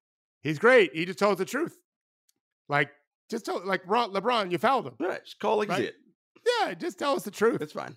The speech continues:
Speaker 1: "Oh, he didn't foul," and the, the
Speaker 2: <laughs>
Speaker 1: referee, I, I hate that shit. So the idea that Tyrese is fake, I,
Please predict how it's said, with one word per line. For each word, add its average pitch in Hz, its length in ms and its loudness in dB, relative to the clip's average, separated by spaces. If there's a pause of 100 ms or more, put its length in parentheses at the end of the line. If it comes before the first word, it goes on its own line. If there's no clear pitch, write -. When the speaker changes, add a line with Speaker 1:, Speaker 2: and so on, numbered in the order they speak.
(120)
Speaker 1:
"Oh, 320 300 8
he 254 120 6
didn't 269 340 -2
foul," 254 520 2
and 202 220 -2
the, 202 200 0 (100)
the - 0 -
Speaker 2:
<laughs> 190 60 -4
Speaker 1:
referee, 220 400 -2
I, 170 460 -4
I - 20 -4
hate 123 220 -4
that 107 180 -10
shit. 117 340 -14
So 139 240 -2 (320)
the 160 140 0
idea 226 240 4
that 202 120 2
Tyrese 170 380 2
is 139 140 -10
fake, 139 320 0
I, 131 220 -6